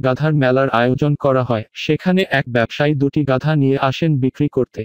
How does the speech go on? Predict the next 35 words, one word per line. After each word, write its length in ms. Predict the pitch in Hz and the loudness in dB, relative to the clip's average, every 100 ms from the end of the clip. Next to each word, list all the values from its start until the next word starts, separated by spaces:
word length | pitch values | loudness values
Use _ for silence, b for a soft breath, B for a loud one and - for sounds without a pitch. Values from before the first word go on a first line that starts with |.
| - | -4
আর 160 | 151 160 | 0 0
গাধা 320 | 135 127 151 | 0 0 0
দুটির 340 | 135 139 165 147 | 0 0 2 2
নাম 200 | 127 131 | 2 2
দেন 160 | 135 139 | 2 0
সম্প্রতি 500 | - 139 135 147 - 143 | 0 -2 0 -2 0 0
আলোড়ন 380 | 123 139 147 147 | 2 2 2 0
সৃষ্টিকারী 680 | - 147 - 156 - 151 139 | -2 -2 -2 -4 -2 0 0
ধর্ষণের 540 | - 147 - 165 160 143 | 0 -2 -2 0 0 0
দায়ে 220 | 131 147 139 | 0 2 2
দণ্ডিত 320 | 139 147 151 | 2 0 -2
কথিত 400 | 139 143 - - 170 | -2 -2 -2 -2 -2
ধর্মগুরু 580 | 160 139 143 143 147 151 | 0 0 2 2 2 2
গুরমিত 380 | 135 139 165 - | 2 2 0 0
রাম 180 | 139 131 131 | 0 0 2
রহিম 300 | 131 151 160 | 2 2 0
সিং 220 | - 165 170 | 0 0 2
ও 60 | 160 - | 0 0
তার 180 | 135 135 | 0 0
ঘনিষ্ঠ 420 | 143 143 143 - 190 | 0 0 0 -2 -2
শিষ্য 300 | - 147 - 165 | -2 -4 -2 0
হানিপ্রীতের 640 | 147 143 147 151 147 165 | 2 2 0 -2 0 0
নামে। 300 | 135 120 110 - _ _ _ - | 2 2 0 -4 _ _ _ -2
আয়োজকদের 680 | 139 165 160 156 147 175 - | 0 2 0 -2 0 -2 0
তরফ 260 | 147 151 - | 0 0 -2
থেকে 260 | - 180 147 | -4 -2 0
জানানো 360 | 131 127 139 143 | 0 2 2 2
হয়, 240 | 127 127 185 - | 2 0 0 -2
মূলত 320 | 135 151 175 196 | 0 2 0 -2
ক্রেতাদের 540 | - 147 135 143 147 | -2 -2 0 0 0
আকর্ষণ 520 | 123 120 165 - 165 151 | 0 0 -2 -2 -2 0
করতেই 400 | 147 - 160 165 | -2 -2 0 0
বিক্রেতারা 600 | 127 127 139 139 151 143 | 0 0 -2 0 0 2
এ 100 | 156 | 0
ধরনের 440 | 160 156 151 151 | 0 0 2 2